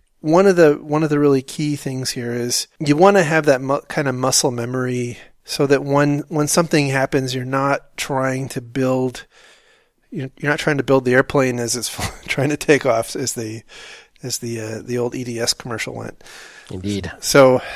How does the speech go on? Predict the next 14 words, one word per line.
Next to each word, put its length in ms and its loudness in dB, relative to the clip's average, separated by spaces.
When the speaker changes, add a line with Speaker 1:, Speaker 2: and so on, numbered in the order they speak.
Speaker 1:
um, 340 -6
you 60 6
know, 80 10
it's 200 6
a, 140 8
I, 280 0
I 60 -8
think 180 -4
those 220 6
are, 80 4
those 240 -2
are 80 2
some 200 -4
good, 300 2